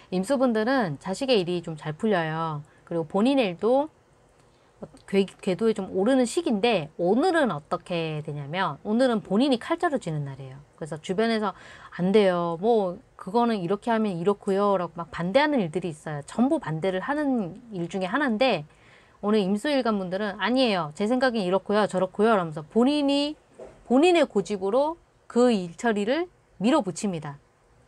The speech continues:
그래서 잘 생각해 보시고 내가 맞다 생각하시면 밀어붙이셔도 되거든요. 왜냐면 힘이 오늘 나에게 있기 때문에.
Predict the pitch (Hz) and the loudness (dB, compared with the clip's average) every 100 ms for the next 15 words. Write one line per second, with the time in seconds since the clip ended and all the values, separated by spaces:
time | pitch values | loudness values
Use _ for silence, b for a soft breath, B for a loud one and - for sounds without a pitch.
0 | - 208 202 190 _ _ - 226 277 311 | -6 -2 -2 -2 _ _ 2 6 6 6
1 | 320 320 349 359 339 359 359 254 240 277 | 2 0 0 0 0 0 0 -2 0 2
2 | 214 160 208 269 170 - 220 277 302 - | 2 0 0 2 0 -2 -4 -2 -2 -2
3 | 254 226 175 214 285 202 180 220 233 185 | -2 -2 -2 0 0 -2 -6 -2 -2 -2
4 | 180 175 160 202 170 180 185 339 320 185 | -4 -4 -6 -6 -4 -6 -2 0 2 0
5 | 180 139 160 170 151 156 156 143 143 135 | -2 -4 -6 -6 -10 -10 -8 -8 -8 -12